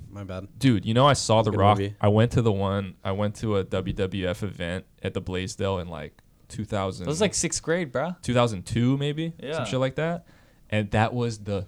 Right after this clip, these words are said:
Speaker 2: shit, 'cause that's, like, that was, like, at the height of The Rock's popularity. Pretty
Speaker 1: That was, like, the
Speaker 2: much.
Speaker 1: first time they came to Hawaii. Is that
Speaker 2: Dude.
Speaker 1: the one?
Speaker 2: Oh my God!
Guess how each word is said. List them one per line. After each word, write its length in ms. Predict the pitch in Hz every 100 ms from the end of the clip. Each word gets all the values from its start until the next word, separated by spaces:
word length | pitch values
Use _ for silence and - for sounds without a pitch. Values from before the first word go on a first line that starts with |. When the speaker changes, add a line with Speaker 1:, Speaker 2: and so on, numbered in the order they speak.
| -
Speaker 2:
shit, 500 | - - 117 107 -
'cause 120 | 107
that's, 200 | 135 -
like, 220 | 139 -
that 200 | 107 113
was, 120 | 131
like, 100 | 135
at 100 | 120
the 60 | 104
height 260 | - 113
of 60 | 110
The 80 | 98
Rock's 380 | 95 92 - -
popularity. 680 | 98 95 85 85 87 -
Pretty 160 | 82 113
Speaker 1:
That 60 |
was, 100 | 123
like, 80 | 135
the 80 | 139
Speaker 2:
much. 80 | -
Speaker 1:
first 220 | 123 -
time 160 | 123 117
they 100 | 107
came 240 | 113 107
to 60 | 98
Hawaii. 460 | 98 101 98 95 107
Is 140 | 113
that 60 | 110
Speaker 2:
Dude. 80 | 104
Speaker 1:
the 40 |
one? 220 | 113 127 - - _ _ -
Speaker 2:
Oh 160 | 98
my 120 | 87 82
God! 440 | 87 85 80 76